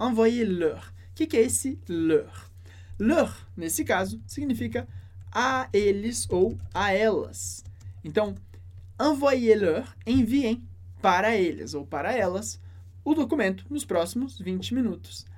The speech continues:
Tá, Felipe, mas espera. Envoyer, E Z, é envie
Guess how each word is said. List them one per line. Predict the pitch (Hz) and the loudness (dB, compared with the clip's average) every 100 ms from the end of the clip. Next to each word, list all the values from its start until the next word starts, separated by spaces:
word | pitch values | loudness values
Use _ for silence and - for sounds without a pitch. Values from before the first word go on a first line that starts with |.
| - - - - | -18 -20 -14 -2
Tá, | 277 | 2
Felipe, | 226 202 185 | 4 4 2
mas | 226 | -2
espera. | 226 185 - - - - | 0 -4 -6 -16 -14 -2
Envoyer, | 285 277 220 240 240 214 190 190 190 - | 0 2 0 2 2 2 4 2 -2 -6
E | 226 254 | 0 0
Z, | 180 165 156 147 - - | 0 0 -2 -4 -16 -2
é | 180 165 - | 0 0 -2
envie | 220 220 185 156 160 262 285 285 302 | 0 2 2 -2 -2 2 2 2 0